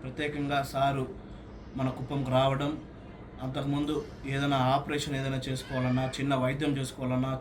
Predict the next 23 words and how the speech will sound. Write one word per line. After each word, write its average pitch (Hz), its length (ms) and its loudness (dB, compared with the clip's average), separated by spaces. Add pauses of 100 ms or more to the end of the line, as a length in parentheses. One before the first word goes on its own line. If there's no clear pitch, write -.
చుట్టుపక్కల 131 400 -4
కృష్ణగిరి, 131 640 -2 (400)
హొసూరు, 131 400 0
బెంగళూరు 131 440 2
లాంటి 123 640 2
ప్రాంతాలకు 131 420 2
వెళ్ళేవాళ్ళు. 123 500 0 (580)
అలాంటిది 143 420 4
ఈరోజు 160 440 2 (360)
మన 135 120 0
గవర్నమెంట్ 143 420 2
హాస్పిటల్లో 139 640 -2 (440)
ప్రతి 131 220 -6
ఒక్క 135 240 0
డిపార్ట్‌మెంట్, 131 720 2 (260)
జనరల్ 127 240 2
మెడిసిన్ 123 380 2
కానీ, 120 280 0
జనరల్ 123 320 2
సర్జరీ 123 400 0
కానీ, 120 360 0 (440)
పీడియాట్రిక్స్ 135 500 2
కానీ, 120 340 2